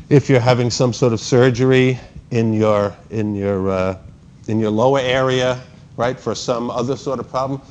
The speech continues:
they'll probably just pop your appendix out while they're down there, right, just in case it bursts or something is gonna be able to take place. So you can live just fine without your tonsils and without your appendix. But other things,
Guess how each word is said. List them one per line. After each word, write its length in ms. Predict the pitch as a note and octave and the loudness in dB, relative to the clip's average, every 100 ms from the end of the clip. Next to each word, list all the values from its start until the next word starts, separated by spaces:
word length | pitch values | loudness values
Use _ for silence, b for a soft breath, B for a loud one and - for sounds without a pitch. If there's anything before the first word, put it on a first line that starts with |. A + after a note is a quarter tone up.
| B | B
they'll 140 | A3 | -8
probably 260 | F#3 D3 B2 | -4 -4 -4
just 200 | B2 - | -8 -12
pop 260 | - C3+ - | -8 -8 -6
your 120 | C3+ | -10
appendix 500 | - E3 F3+ C3+ - | -8 -6 -4 -4 -4
out 180 | G2+ G#2 | -4 -2
while 180 | A#2+ B2 | -4 -4
they're 160 | C#3+ | -6
down 360 | B2 C3+ D#3 A2+ | -6 -10 -10 -10
there, 220 | D#2 C2 - - | -12 -18 -20 -16
right, 180 | B2+ C3+ | -14 -12
just 220 | B2+ - | -12 -10
in 80 | A2+ | -10
case 300 | B2+ A#2+ C3 | -8 -8 -10
it 160 | G#2 | -10
bursts 440 | G2+ A#2+ F#2+ - - | -4 -4 -4 -12 -10
or 220 | F#2+ F#2 | -8 -8
something 400 | - A2 G2 A2 | -8 -10 -8 -8
is 100 | G#2+ | -6
gonna 200 | A#2 G#2+ | -6 -6
be 180 | F2+ G#2 | -4 -4
able 140 | G2 | -6
to 80 | F#2 | -10
take 300 | - G2 - | -8 -10 -8
place. 280 | F#2+ E2+ - | -10 -10 -10
So 60 | D#3+ | -8
you 80 | |
can 160 | F#3+ E3+ | -4 -2
live 160 | D#3 A2 | -2 -6
just 260 | E3+ E3 | -12 -12
fine 420 | - C3+ A#2 G2+ - B B B | -10 -8 -8 -8 -16 B B B
without 360 | A2 A#2 A2+ | -8 -4 -4
your 120 | A#2 A#2 | -6 -12
tonsils 640 | - G#2 G#2+ - F#2+ F2 | -10 -10 -10 -10 -12 -10
and 120 | F2+ | -14
without 380 | G2 - G#2 G#2 | -14 -8 -8 -8
your 120 | G#2 | -10
appendix. 340 | G2 A2 F2+ - | -10 -12 -12 -8
But 160 | A#2+ | -2
other 320 | B2+ G#3 C4+ | 2 2 0
things, 580 | - C3 A2+ C#3+ A3+ G#3+ | -4 -4 -2 -2 -4 -8